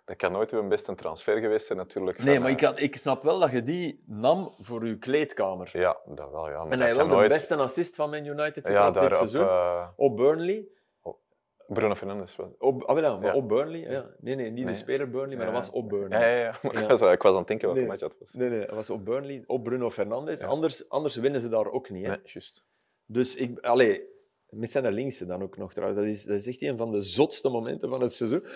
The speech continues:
Speaker 2: Maar ik snap dat je die voor een soort, om je kleedkamer
Speaker 1: Maar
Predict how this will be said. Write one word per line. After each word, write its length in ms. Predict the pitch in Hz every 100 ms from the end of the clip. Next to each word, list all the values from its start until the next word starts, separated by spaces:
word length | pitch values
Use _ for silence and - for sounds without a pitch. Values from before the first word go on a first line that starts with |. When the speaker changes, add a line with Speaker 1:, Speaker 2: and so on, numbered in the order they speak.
| -
Speaker 2:
Maar 200 | 131 135 - - - _ _ _ _ _ 131 -
ik 140 | 151
snap 280 | - 175 175
dat 120 | 170
je 140 | 139
die 520 | 110 170 190 175 - _ _ _ _ -
voor 220 | 110 131
een 80 | 123
soort, 500 | - 123 113 - -
om 180 | 127
je 80 | 120
kleedkamer 800 | 120 139 170 - 160 160 151 147
Speaker 1:
Maar 120 | 147